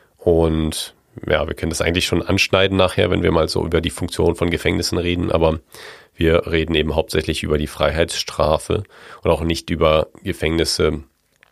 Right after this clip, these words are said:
äh, in denen Menschen dann exekutiert werden sollen, was es ja auch in einigen Ländern leider gibt, dass es, äh,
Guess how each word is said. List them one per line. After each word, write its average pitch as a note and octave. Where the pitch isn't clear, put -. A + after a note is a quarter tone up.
äh, D2
in D2
denen D2+
Menschen D2+
dann D#2
exekutiert E2+
werden D2+
sollen, D2+
was -
es -
ja -
auch D#2
in D#2+
einigen D2
Ländern D2
leider C#2
gibt, D#2
dass -
es, -
äh, D#2+